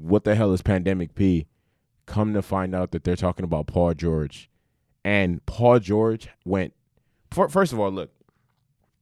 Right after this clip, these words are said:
let me say this by, about Paul George. Paul George is probably the only player in the N B A that if he scores thirty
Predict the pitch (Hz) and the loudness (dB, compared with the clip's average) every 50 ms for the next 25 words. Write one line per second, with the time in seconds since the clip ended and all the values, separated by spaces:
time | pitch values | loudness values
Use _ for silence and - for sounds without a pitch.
0 | _ _ _ _ _ _ _ _ _ _ _ - - 156 190 208 185 - 180 156 | _ _ _ _ _ _ _ _ _ _ _ 0 2 4 4 4 4 4 6 6
1 | 143 139 - 131 107 98 - _ - 110 104 107 104 95 - 101 104 95 80 82 | 6 6 6 4 2 2 0 _ -4 2 4 4 4 4 2 0 0 0 0 -2
2 | 80 73 - _ _ _ _ _ _ _ _ _ _ - 165 185 233 170 156 185 | -4 -6 -8 _ _ _ _ _ _ _ _ _ _ 2 4 4 4 4 2 0
3 | 185 185 - - 170 160 151 143 120 107 101 - - _ - 123 120 123 131 135 | -2 -2 0 2 4 4 6 4 2 2 -2 -8 -6 _ 0 0 2 2 0 0
4 | 131 131 123 117 - - - 113 113 113 110 107 98 95 90 80 101 107 98 95 | 0 -2 -2 -4 -4 -6 -4 -2 -2 0 0 0 -2 -2 -4 -4 -4 -2 -2 0
5 | 98 101 101 98 92 80 92 90 90 82 - - _ _ _ _ _ _ _ _ | 2 2 2 2 0 0 -2 -2 -2 -4 -6 -8 _ _ _ _ _ _ _ _
6 | _ _ _ _ _ _ _ _ _ _ _ _ _ _ - 101 101 - 143 151 | _ _ _ _ _ _ _ _ _ _ _ _ _ _ -4 -2 -2 -2 -4 -6
7 | 135 - - 139 139 131 - - - 127 131 131 131 127 127 123 | -4 2 4 4 4 4 4 6 6 8 8 8 6 4 0 -2